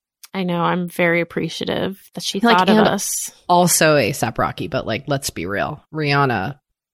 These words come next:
Speaker 2: Rihanna
Speaker 1: Yeah.
Speaker 2: is the one who really delivered the news here. Rihanna is pregnant. She and A$ap Rocky are having a baby together.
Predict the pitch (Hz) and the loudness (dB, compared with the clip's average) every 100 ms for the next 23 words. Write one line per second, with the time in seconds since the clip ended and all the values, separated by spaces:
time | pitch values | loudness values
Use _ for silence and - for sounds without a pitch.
0 | _ _ _ _ - - _ _ _ 185 | _ _ _ _ -20 -20 _ _ _ 2
1 | 175 170 214 190 - 139 120 139 165 175 | 4 6 4 2 0 -4 -2 0 4 4
2 | 147 139 139 131 127 104 - _ 143 139 | 4 2 0 -2 -2 -6 -8 _ -4 4
3 | 135 - - 131 143 147 165 208 147 - | 4 4 0 0 2 4 6 6 4 0
4 | - 131 127 120 160 _ - - - _ | -2 -2 -4 -6 -8 _ -6 -6 -8 _
5 | _ _ _ _ - - - - _ _ | _ _ _ _ -20 -20 -20 -20 _ _
6 | _ _ _ _ _ - - 202 202 180 | _ _ _ _ _ -2 2 6 6 6
7 | 160 143 135 135 - 135 135 123 127 110 | 2 2 0 0 -2 -2 -2 -4 -6 -8
8 | 139 139 135 139 151 175 | -8 -8 -10 -10 -10 -12